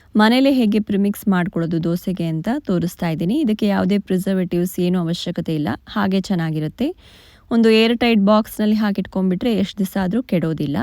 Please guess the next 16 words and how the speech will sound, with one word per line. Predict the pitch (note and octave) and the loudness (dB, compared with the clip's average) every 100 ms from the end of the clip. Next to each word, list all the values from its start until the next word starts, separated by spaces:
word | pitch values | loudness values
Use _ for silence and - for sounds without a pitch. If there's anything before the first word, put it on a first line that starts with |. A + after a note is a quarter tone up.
| F4+ _ _ _ _ _ - | -6 _ _ _ _ _ -4
ಮೊದಲು | A#3 A3+ B3 | 0 2 4
ಒಂದು | A#3 | 4
ಬಾಣಲಿಗೆ | G#3 G#3+ A3 A#3 A#3+ | 4 4 4 2 2
ನಾನು | A#3 G#3+ | 2 2
ಒಂದು | G#3 G#3 | 2 2
ಕಪ್ಪಷ್ಟು | A3 G#3 G#3 - | 0 -2 -2 -2
ಉದ್ದಿನ | F#3 G3 G3 | -2 0 2
ಬೇಳೆ, | F3+ F3+ E4+ - | 2 0 -2 0
ಎರಡು | A#3+ G#3+ A#3+ A3+ | 2 2 0 0
ಟೇಬಲ್ | G3+ F#3 F#3+ | 0 0 -2
ಸ್ಪೂನಷ್ಟು | - F3+ F#3 F#3 | -4 -4 -4 -2
ಕಡಲೆಬೇಳೆನ | F3+ D#3+ F3+ E3+ E3 C#4 | -2 0 0 0 0 0
ಡ್ರೈ | A#3+ F3 E3 | 0 0 0
ರೋಸ್ಟ್ | E3 E3 - | -2 -4 -6
ಮಾಡ್ಕೊತಾ | D#3+ - - C#3+ | -8 -8 -8 -6
ಇದ್ದೀನಿ. | C#3+ D3+ D4 | -4 -2 -2